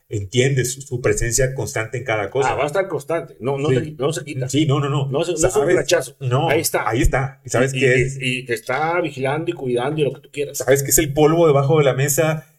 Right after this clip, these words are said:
Speaker 1: que es el techo que te cubre,
Speaker 2: Sí,
Speaker 1: que
Speaker 2: sí.
Speaker 1: es la silla en la que te
Speaker 2: Queda,
Speaker 1: sientas.
Speaker 2: queda muy claro eso.
Speaker 1: Está en todas partes.
Speaker 2: Sí.
Speaker 1: Sí. Eso ya no te queda duda. Ahí es.
Speaker 2: Sí, y al que no creía, pues, ahí está.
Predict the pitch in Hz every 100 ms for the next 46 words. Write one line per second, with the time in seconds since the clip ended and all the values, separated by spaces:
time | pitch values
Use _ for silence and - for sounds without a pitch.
0 | - 123 123 165 147 135 135 143 143 135
1 | 139 147 160 151 135 135 147 147 165 151
2 | 143 135 135 151 165 160 165 190 190 175
3 | 175 151 - - 120 113 123 135 139 139
4 | 127 131 - - - - _ 113 139 -
5 | - 123 160 151 165 156 151 143 143 -
6 | - 110 120 135 135 - 175 117 120 117
7 | 127 139 139 135 131 143 135 175 165 226
8 | 151 123 - - _ - -